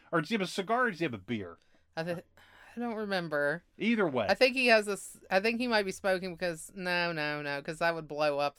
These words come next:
Speaker 2: the
Speaker 1: The thing.
Speaker 2: which it does later.
Speaker 1: Yes.
Speaker 2: No, I think he's probably just, yeah, he's just drinking that beer.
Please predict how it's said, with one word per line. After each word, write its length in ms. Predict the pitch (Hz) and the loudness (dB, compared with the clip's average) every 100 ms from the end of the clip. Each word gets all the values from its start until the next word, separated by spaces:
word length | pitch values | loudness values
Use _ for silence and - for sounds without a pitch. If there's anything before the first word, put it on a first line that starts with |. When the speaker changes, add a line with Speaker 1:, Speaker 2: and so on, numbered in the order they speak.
| - | -4
Speaker 2:
the 320 | 139 143 147 _ _ | -2 -2 -6 _ _
Speaker 1:
The 100 | - | -6
thing. 420 | 120 151 131 92 82 | -2 0 0 0 -8
Speaker 2:
which 280 | 151 156 - | -8 -8 -6
it 100 | 151 | -2
does 320 | 151 147 135 | 2 2 0
later. 540 | 139 147 147 135 139 139 | -2 -2 0 -2 -2 2
Speaker 1:
Yes. 380 | 139 98 - - _ _ _ - | 2 2 -8 -20 _ _ _ -6
Speaker 2:
No, 240 | 151 147 | -2 0
I 80 | 151 | 0
think 240 | 190 151 | -2 -6
he's 180 | 165 170 | -6 -4
probably 240 | 196 160 | -2 -2
just, 220 | 151 147 202 | -2 -10 0
yeah, 180 | 208 | 2
he's 160 | 202 214 | 4 0
just 160 | 247 - | -4 0
drinking 340 | 220 196 190 | 2 2 0
that 160 | 165 139 | -2 -2
beer. 460 | 147 135 131 131 | -4 -2 -2 -4